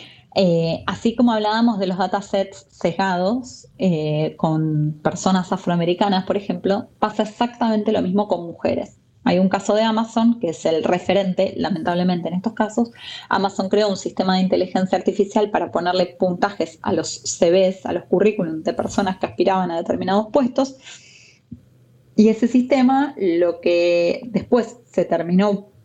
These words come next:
probando, vamos a decir, advirtiendo, es que le ponía un puntaje bayo-, menor a las mujeres frente a los hombres. Es decir, frente a los mismos antecedentes, les ponía un puntaje mejor a las mujeres. ¿Por qué?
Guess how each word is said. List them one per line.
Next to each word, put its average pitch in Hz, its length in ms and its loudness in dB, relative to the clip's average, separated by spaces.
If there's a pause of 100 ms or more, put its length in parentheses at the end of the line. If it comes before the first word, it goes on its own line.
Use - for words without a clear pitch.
(140)
probando, 208 520 2
vamos 185 240 -4
a 196 40 0
decir, 233 420 0
advirtiendo, 226 680 2 (320)
es 214 160 0
que 196 120 2
le 185 120 4
ponía 196 400 2
un 185 120 4
puntaje 208 420 0
bayo-, 202 380 -2
menor 180 680 2 (280)
a 180 80 0
las 180 140 2
mujeres 285 480 2 (220)
frente 202 280 0
a 180 40 2
los 170 200 -2
hombres. - 260 -2
Es 208 120 2
decir, - 220 -2
frente 185 280 0
a 190 40 2
los 202 100 2
mismos 240 480 4
antecedentes, 285 840 2 (320)
les 233 140 2
ponía 226 260 2
un 247 60 4
puntaje 202 320 -2
mejor 180 220 -2
a - 20 0
las 175 100 -2
mujeres. - 540 -8 (160)
¿Por 226 260 2
qué? - 320 -4